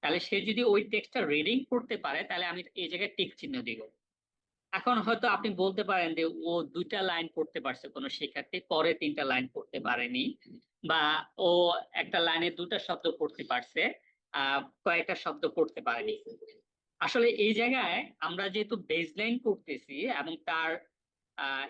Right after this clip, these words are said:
ইয়েটা আইডেন্টিফাই করতেছি যে তার অবস্থানটা, যে অবস্থান বলতে কো-, কি পারে না বা কোন জায়গায় পারে না। তো এক্ষেত্রে হচ্ছে আমি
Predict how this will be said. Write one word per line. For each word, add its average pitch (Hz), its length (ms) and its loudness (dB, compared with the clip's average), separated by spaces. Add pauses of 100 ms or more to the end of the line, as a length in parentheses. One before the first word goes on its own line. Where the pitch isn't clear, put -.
ইয়েটা 202 360 -2
আইডেন্টিফাই 185 540 -2
করতেছি - 680 -8
যে 143 200 -4
তার 135 380 -4
অবস্থানটা, 151 840 -4
যে 143 140 -2
অবস্থান 151 420 0
বলতে 165 260 0
কো-, 170 220 -6 (120)
কি 226 160 4
পারে 151 260 0
না - 120 -2
বা 151 60 -4
কোন 151 200 -4
জায়গায় 123 260 -2
পারে 120 120 -4
না। 127 80 -10
তো - 140 -6
এক্ষেত্রে 220 520 0
হচ্ছে 254 320 2
আমি 208 340 4